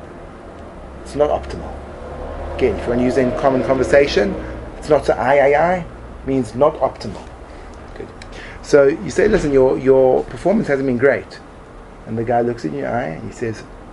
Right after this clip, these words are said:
A hundred percent. I realize it a hundred percent. But I'm telling you here and now that when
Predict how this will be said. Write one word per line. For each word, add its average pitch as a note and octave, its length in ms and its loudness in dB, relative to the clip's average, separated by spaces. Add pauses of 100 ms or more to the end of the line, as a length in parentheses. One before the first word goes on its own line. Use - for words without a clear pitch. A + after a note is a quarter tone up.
(140)
A - 60 -10
hundred A2+ 200 -4
percent. - 220 -12 (1080)
I A2 80 -4
realize C#3+ 440 6
it C3 40 0
a A#2 60 0
hundred G#2+ 220 -6
percent. - 400 -14 (1120)
But D3 100 -2
I'm D#3+ 140 2
telling F3+ 260 0
you C#3+ 60 -2
here A#2 200 2
and G2 100 -2
now F#2 140 -10 (1160)
that B2 80 0
when B2+ 180 2